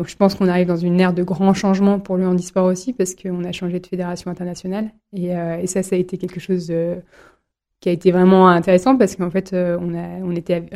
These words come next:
rallié à l'I P C, qui est le Comité international paralympique, l'équivalent du C I O aujourd'hui, en fait. Mais nous, l'I P C s'occupait aussi de notre circuit de Coupe du Monde, de Championnat du Monde. Donc, c'était un,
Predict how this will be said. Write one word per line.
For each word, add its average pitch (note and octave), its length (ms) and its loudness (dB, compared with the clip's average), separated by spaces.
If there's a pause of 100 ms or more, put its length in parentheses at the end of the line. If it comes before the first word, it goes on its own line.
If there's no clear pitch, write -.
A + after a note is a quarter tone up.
rallié F#3 300 2
à E3+ 80 2
l'I F3+ 160 0
P G3 120 4
C, A#3 220 2
qui A3 80 0
est F3+ 40 2
le E3+ 60 -12
Comité F3+ 340 -2
international F3+ 480 -2
paralympique, F3+ 440 2
l'équivalent G3+ 420 2
du G3 120 6
C - 200 0
I F3+ 140 4
O G3+ 100 8
aujourd'hui, F#3 400 2
en F#3+ 100 -2
fait. - 260 -10 (480)
Mais F#3+ 140 8
nous, A3 180 10
l'I A3+ 120 8
P G3+ 140 6
C G#3+ 140 0
s'occupait G3 360 -2
aussi F#3+ 200 -4
de F#3+ 60 -2
notre F3+ 160 -2
circuit F#3 340 -8
de F3+ 160 -6
Coupe F3+ 200 -12
du F3+ 120 -2
Monde, F#3+ 240 2
de F#3 60 2
Championnat F3+ 360 -6
du E3+ 120 -6
Monde. G3 220 -2
Donc, E3 140 -2
c'était - 300 -14
un, F3+ 140 -10